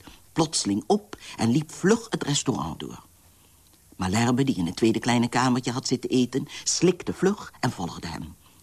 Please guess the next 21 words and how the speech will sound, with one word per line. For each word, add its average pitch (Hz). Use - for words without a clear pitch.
Bijna 196
in 175
draf -
doorkruiste -
zij 117
de -
antichambre 127
van 123
de 147
balzaal... 143
gingen 147
de 143
trap -
op -
naar 92
de 104
derde 107
palm. -
Gabriel 95
stond 90
stil. -